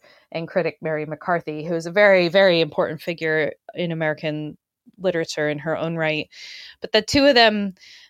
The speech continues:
you know, essentially McCarthy made, she was kind of a wisecracker, and that's what she's known <laughs> for in some ways. And she made an offhanded joke about Hitler,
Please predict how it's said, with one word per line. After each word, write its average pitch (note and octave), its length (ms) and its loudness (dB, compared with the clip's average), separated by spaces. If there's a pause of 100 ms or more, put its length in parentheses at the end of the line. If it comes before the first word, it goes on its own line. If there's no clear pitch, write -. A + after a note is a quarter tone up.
(260)
you A#3 100 0
know, G3 100 6
essentially A3 760 2
McCarthy G3 640 0
made, E3+ 520 2
she - 140 -6
was F#3 160 -8
kind F3+ 160 -2
of D#3+ 100 -2
a D3+ 220 0 (240)
wisecracker, D#3+ 960 0
and D3 240 -2
that's D3+ 220 -2
what D3 80 -8
she's D3 220 -6
known E3 200 0
<laughs> - 0 -
for G3 460 2
in F#3+ 160 -4
some F#3+ 220 2
ways. F3 180 4
And F3+ 120 -2
she G#3 200 2
made F#3 240 4
an F3+ 120 4
offhanded D#3 580 0
joke D3+ 240 0
about D3 440 -2
Hitler, D3+ 520 0